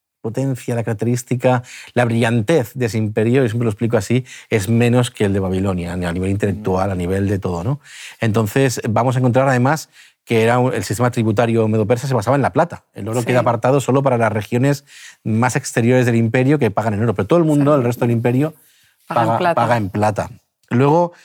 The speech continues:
Speaker 1: eh, hablaremos del tercer imperio que aparecerá, un tercer imperio basado en el bronce. Ah, identificamos ese imperio con Grecia, con el poder que vendrá de, de Macedonia, y este, este imperio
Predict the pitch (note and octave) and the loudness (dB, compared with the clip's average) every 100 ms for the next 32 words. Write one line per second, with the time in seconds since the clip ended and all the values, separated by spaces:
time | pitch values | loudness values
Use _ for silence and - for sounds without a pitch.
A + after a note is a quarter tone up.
0 | - _ B2 B2 A#2 A2+ A2+ - A2+ A2 | -20 _ -2 0 0 0 0 0 0 0
1 | A#2+ A#2+ A2 G2 G2+ A#2 A2 G#2 B2 C3+ | 0 0 -2 -2 -4 -2 0 0 0 2
2 | C3+ G#2 G2+ A#2+ D#3 G3+ - A2 G2+ G#2+ | 2 0 -2 0 0 0 -2 -6 -6 -6
3 | A2 G#2+ B2 D#3 D#3 G#2 A2+ B2+ G#2 G#2 | -4 -2 0 0 -2 -4 -2 0 0 2
4 | C3 B2+ F2 E2 _ - - - - F#2+ | 0 0 -6 -12 _ -20 -20 -20 -6 -2
5 | F#2 F#2 F#2 F2+ - _ _ _ _ _ | -2 -2 -4 -8 -16 _ _ _ _ _
6 | _ - G#2+ F#2 F2 G2+ G2+ G#2+ F#2+ G#2 | _ -10 -6 -6 -6 -6 -4 -2 -2 -2
7 | F#2+ G#2 G2 F#2+ F#2+ F#2 D#3 G3 _ _ | 0 0 0 0 -2 0 -2 -2 _ _
8 | _ _ _ _ _ _ _ _ _ _ | _ _ _ _ _ _ _ _ _ _
9 | _ F#2+ F2+ F#2 G2 F#2+ F2 G2 G2+ G2+ | _ -10 -6 -6 -4 -6 -4 -2 -2 -2
10 | G2 - - - _ A2 G#2 G#2+ G2 G2+ | -2 -6 -18 -20 _ -2 0 -2 -2 2
11 | C#3 D3 D3+ C3 B2+ - C#3 B2+ A#2 C#3 | 0 0 2 2 2 0 0 -2 -2 2
12 | B2+ A#2+ A#2 A2 A2 A#2 A2 A#2+ B2+ C3+ | 4 4 4 4 2 0 -2 0 2 4
13 | D3+ | 2